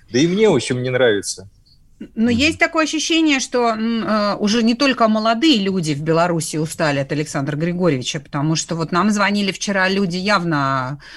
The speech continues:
Speaker 2: э, уже такие, ну, за тридцать, а может быть, даже и за сорок. И,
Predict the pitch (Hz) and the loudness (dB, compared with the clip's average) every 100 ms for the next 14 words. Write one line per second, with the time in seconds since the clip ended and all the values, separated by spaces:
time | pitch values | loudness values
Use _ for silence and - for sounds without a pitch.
0 | - 143 151 143 151 156 151 143 143 135 | -8 -2 0 0 -2 -2 -4 -6 -4 0
1 | 143 139 143 139 165 214 240 208 170 160 | 0 0 0 -2 0 0 0 -2 -2 0
2 | 175 160 156 151 151 151 160 - 247 320 | 0 0 0 0 -2 -2 -2 0 2 2
3 | 254 - - - - 160 196 180 180 170 | 2 -4 -20 -20 -8 -2 0 0 0 0